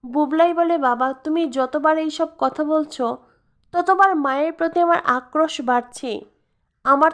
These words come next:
ততবার মনে হচ্ছে স্বতন্ত্র বোসকে কিছু একটা করে দেই।" তখনই চন্দ্র বলে,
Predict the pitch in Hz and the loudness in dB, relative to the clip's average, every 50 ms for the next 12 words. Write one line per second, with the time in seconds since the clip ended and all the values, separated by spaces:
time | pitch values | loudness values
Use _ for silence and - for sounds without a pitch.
0 | - - 285 285 320 320 320 339 339 330 285 262 269 285 311 330 339 339 330 330 | 2 -2 -2 0 0 2 2 2 2 2 0 0 0 0 0 2 2 0 0 -2
1 | - 294 277 - - 269 262 - 302 311 311 339 349 302 247 269 294 294 - _ | -6 -8 -6 -6 -6 -8 -6 -4 -6 -6 -2 -2 -2 -2 0 -2 -4 -4 -6 _
2 | - 320 294 294 285 - - - 339 339 339 - 349 339 - 262 247 247 233 233 | -10 -8 -8 -8 -10 -8 -4 -4 -4 -4 -2 -4 -4 -2 0 0 0 2 0 0
3 | 233 214 196 170 - - 330 320 320 330 370 392 392 403 381 - 330 285 285 294 | -2 -2 -4 -6 -8 0 0 0 2 2 0 -2 -2 -2 -4 -4 -6 -6 -6 -6
4 | 285 349 349 349 349 339 277 254 247 254 | -6 -8 -6 -4 -4 -6 -4 -6 -8 -8